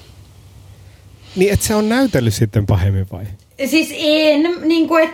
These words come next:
Speaker 2: no joo, impro näytellyt kyllä, ja sitten oon mä nyt ollut jossain muutamassa, muutamassa harrastajateatteriprokkiksessa elämän aikana. Mut en mä näyttelijänä oo, niinku,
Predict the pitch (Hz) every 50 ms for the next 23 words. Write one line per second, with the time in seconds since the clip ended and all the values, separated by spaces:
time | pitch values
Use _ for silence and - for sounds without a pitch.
0 | - - - - - - 285 330 330 311 285 254 233 233 233 - - 220 208 202
1 | 208 208 - - 339 359 349 359 349 349 349 359 359 349 349 359 359 - 339 339
2 | 330 330 339 330 311 294 311 302 294 302 294 - - 277 269 269 269 262 262 269
3 | 277 262 277 262 269 262 262 247 247 247 - 262 233 226 226 220 214 208 214 208
4 | 202 208 - - - - - - - - - - - _ - - - - - 208
5 | 202 185 - 190 196 185 - 190 180 175 170 175 - - - 101 98 - - -
6 | - 104 185 185 - - - - - - 110 110 - - 220 - - - - -
7 | - - - _ - - - - - - 156 160 196 202 - 202 196 - 214 214
8 | - 208 - - - - - - 202 208 - 160 190 185 190 196 220 220 220 214
9 | - 220 208 202 202 202 196 196 196 202 202 196 196 - 202 202